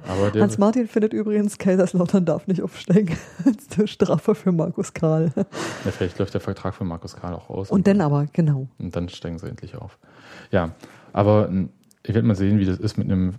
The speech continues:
Speaker 1: äh, fast vierjährigen Kind irgendwie in Sektor vier zu stehen.
Speaker 2: Du wirst den lieben Fluppi hoffentlich nicht stehen lassen, sondern schön ordentlich auf die Schulter, Papa.
Speaker 1: Nee, ich setz ihn auf den Wellenbrecher.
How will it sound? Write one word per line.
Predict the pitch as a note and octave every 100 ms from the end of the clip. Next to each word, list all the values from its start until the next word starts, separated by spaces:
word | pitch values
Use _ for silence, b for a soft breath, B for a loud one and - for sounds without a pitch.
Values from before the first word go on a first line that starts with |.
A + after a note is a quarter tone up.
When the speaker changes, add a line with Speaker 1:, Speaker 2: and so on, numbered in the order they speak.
| -
Speaker 1:
äh, | F2+ F2 F2
fast | F2+ F#2 -
vierjährigen | F#2+ F2+ F2+ F2
Kind | F#2 F2+
irgendwie | F2 F2 - F2+
in | F2
Sektor | E2+ D2+
vier | - A2+
zu | B2
stehen. | A#2 B2 C#3 - - - _ - B B B B B B B -
Speaker 2:
Du | F#3
wirst | F#3+ -
den | F3+ E3+
lieben | E3+ F3
Fluppi | - F#3+ F3
hoffentlich | D#3+ - D3+ D3
nicht | E3 D#3
stehen | - D3 D#3+ E3
lassen, | D3+ D3 D3
sondern | D3 D3 C3+
schön | - - F#3+ G3 F#3+
ordentlich | - E3+ F3 -
auf | -
die | D#3+
Schulter, | - D3+ D3 C#3+ C3+ -
Papa. | - - - - B B B
Speaker 1:
Nee, | F#2+ F2+ F2+ F2+
ich |
setz | - D#2+
ihn | D2
auf | -
den | -
Wellenbrecher. | - D2 - - -